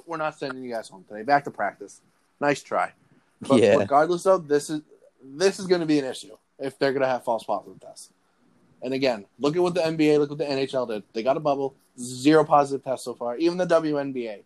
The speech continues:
Speaker 2: Yeah, I
Speaker 1: zero
Speaker 2: mean,
Speaker 1: positive tests.
Speaker 2: the bubble's gonna be the move. I know March Madness is gonna, that's what they're gonna be doing for March Madness, is they're gonna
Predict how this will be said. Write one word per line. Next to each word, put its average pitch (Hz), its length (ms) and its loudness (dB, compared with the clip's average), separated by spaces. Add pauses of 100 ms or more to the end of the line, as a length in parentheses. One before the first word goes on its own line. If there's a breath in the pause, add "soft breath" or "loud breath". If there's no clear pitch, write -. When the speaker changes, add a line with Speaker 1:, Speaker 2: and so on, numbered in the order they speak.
Speaker 2:
Yeah, 127 240 2
I 110 40 4
Speaker 1:
zero 135 160 2
Speaker 2:
mean, 113 80 0
Speaker 1:
positive 117 340 -2
tests. 98 160 -8
Speaker 2:
the 127 80 -2
bubble's 151 320 4
gonna 151 140 -4
be 143 80 0
the 135 80 0
move. 120 320 0
I 104 80 -2
know 113 160 -4
March 110 260 0
Madness 104 480 -6
is 104 80 -14
gonna, 104 160 -4
that's 110 180 4
what 113 100 -4
they're 107 80 2
gonna 107 120 2
be 104 80 0
doing 104 240 -6
for 107 100 -2
March 104 240 -4
Madness, 101 480 -6
is 98 140 -16
they're 101 120 -8
gonna 101 280 -8